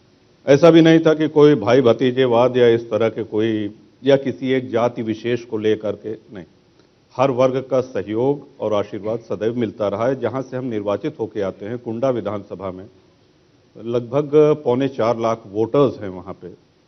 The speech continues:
जिसमें से मात्र दस हजार ठाकुर हैं, मात्र दस हजार क्षत्रिय। जो लोग कुंडा विधानसभा को नहीं जानते हैं, वो ये सोच सकते हैं कि साहब जातिवाद के कारण ये जीत के आते हैं या इनकी बिरादरी की संख्या वहां ज्यादा है,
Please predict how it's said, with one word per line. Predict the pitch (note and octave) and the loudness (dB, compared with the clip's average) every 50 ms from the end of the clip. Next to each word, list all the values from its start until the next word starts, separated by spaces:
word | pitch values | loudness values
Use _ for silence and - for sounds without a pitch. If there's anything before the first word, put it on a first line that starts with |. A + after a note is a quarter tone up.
| _ _ _ _ _ _ _ _ _ _ _ _ _ _ _ A2+ | _ _ _ _ _ _ _ _ _ _ _ _ _ _ _ -6
जिसमें | A2+ B2 B2 B2+ D3+ D#3 | -4 -4 -4 -4 -6 -6
से | D3 D#3 D#3 | -4 -4 -4
मात्र | B2 A#2+ B2 C3+ D3 D3 - C3 | -4 -2 -2 -2 -4 -4 -6 -10
दस | A2+ G2+ B2+ B2 B2 - | -6 -4 -4 -4 -4 -4
हजार | G2+ G2+ G2 F#2+ | -6 -4 -4 -4
ठाकुर | F#2 - - F#2 E2 - F#2 F2 - _ | -6 -10 -14 -16 -14 -14 -16 -20 -20 _
हैं, | F2 _ _ _ _ _ _ _ _ _ _ _ _ _ _ | _ _ _ _ _ _ _ _ _ _ _ _ _ _ _
मात्र | B2 C#3 D#3 D#3+ D#3+ C#3 | -8 -8 -6 -6 -6 -6
दस | G#2+ G#2+ F#2+ - | -4 -4 -6 -6
हजार | G2 F#2+ F#2 G2 | -8 -14 -16 -16
क्षत्रिय। | F#2+ - A2 G#2+ _ C3+ D3 E3 F3+ | -16 -16 -18 -18 _ -8 -8 -8 -6
जो | F3 F3+ | -4 -4
लोग | F3+ F#3 F3 F3 | -4 -4 -4 -4
कुंडा | F3 D#3 E3 E3+ | -4 -4 -2 -2
विधानसभा | E3 E3+ D3+ D#3 D#3 D3+ E3 D3 C#3+ C#3+ | -2 -2 -2 -4 -4 -4 -4 -2 -2 -2
को | C#3 D#3 C#3+ | -2 -2 -4
नहीं | C#3 C#3+ D3 C#3 | -2 -2 0 0
जानते | C#3 C3 B2+ B2+ - C#3+ | -2 -2 -4 -4 -4 -4
हैं, | C3+ | -2
वो | C#3 C#3 C#3 C#3 B2+ - - - - - _ _ _ _ _ _ _ _ _ _ _ _ - | 0 2 2 2 2 0 -4 -12 -20 -20 _ _ _ _ _ _ _ _ _ _ _ _ -10
ये | A2+ B2+ C3+ | -2 -2 -2
सोच | B2+ - - C#3 C3+ C3+ | -2 -2 -2 -2 -2 0
सकते | - B2 A#2+ - - B2+ A#2+ | -2 -4 -4 -4 -6 -4 -4
हैं | B2 B2 | -2 -2
कि | A#2+ A#2 | -2 -2
साहब | A#2 A#2 A#2 A#2 | -2 -2 -2 -2
जातिवाद | A2 A2+ A2 A2 - A2+ A2+ A2+ A#2 A2+ | -2 -2 -2 -2 -2 0 0 0 0 0
के | A2+ G#2 | -4 -6
कारण | G2 A2 G#2 G#2+ G#2+ G#2+ | -4 -2 -2 -2 -4 -6
ये | G#2+ G#2+ G#2 | -6 -8 -8
जीत | G2 G#2 G#2 G2+ - | -8 -8 -10 -10 -6
के | A2 G2+ | -6 -4
आते | G2+ G2 - A2+ | -4 -4 -6 -10
हैं | G#2+ A2 G#2+ G#2+ G#2+ G#2+ | -10 -8 -8 -8 -8 -8
या | G#2 G#2 G2+ G2+ | -8 -8 -6 -8
इनकी | G#2 G2 - A#2 | -8 -10 -12 -14
बिरादरी | G2+ G#2 G#2+ A#2 A#2 A#2 A#2+ B2+ B2 | -10 -4 -2 0 0 0 -2 -4 -6
की | A#2+ A#2+ G2 | -8 -10 -14
संख्या | A2 G#2 G2 - A2+ G#2 | -14 -14 -14 -8 -8 -8
वहां | G2 F#2+ G#2 G2+ | -8 -8 -10 -12
ज्यादा | F#2+ G2+ G2 F#2 F#2 G2 | -8 -8 -8 -8 -8 -10
है, | F2+ G#2+ | -12 -12